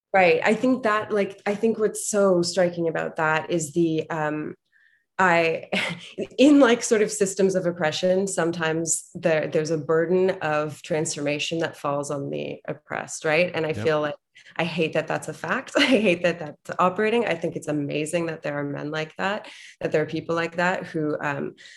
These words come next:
Speaker 1: have the, uh, the fortitude and the desire and the patience and the, um, compassion to approach things that way. I also understand when people who are living under systems oppression, of oppression are, <laughs> have rage that needs to kind of be,
Speaker 2: Yeah.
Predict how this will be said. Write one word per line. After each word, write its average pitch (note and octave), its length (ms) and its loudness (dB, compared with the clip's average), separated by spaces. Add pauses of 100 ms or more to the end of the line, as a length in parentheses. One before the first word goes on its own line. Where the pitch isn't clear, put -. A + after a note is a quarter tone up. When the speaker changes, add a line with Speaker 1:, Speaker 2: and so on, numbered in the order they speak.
(120)
Speaker 1:
have D3+ 520 0
the, C#3+ 520 -4
uh, G#1+ 380 -4
the D3+ 140 -8
fortitude D3+ 640 -6
and D3+ 100 -4
the D3 60 -6
desire C#3 480 -4
and C#3+ 120 -2
the - 60 -6
patience D#3 640 -6
and D3 120 -6
the, - 240 -8 (160)
um, A1 320 -8
compassion C#3 680 -8 (520)
to D#3 80 -6
approach D3 380 -8
things D#3+ 220 -4
that E3 200 -4
way. F3 440 -2 (560)
I F#3+ 120 2
also F3 480 0
understand C#3+ 720 -4
when C#3 260 -2
people C#3 300 -10
who C#3+ 140 -10
are C3+ 80 -2
living C3 280 -4
under C3 160 -8
systems C3+ 380 -10
oppression, C#3 560 -10
of C#3 100 -10
oppression C#3 560 -6
are, C#3 340 -2 (180)
<laughs> - 160 -16
have D#3+ 360 0
rage E3 440 0
that F3 120 -2
needs F#3+ 240 6
to - 80 4
kind G#3+ 340 2
of G#3+ 140 4
be, - 160 2
Speaker 2:
Yeah. A#2 200 4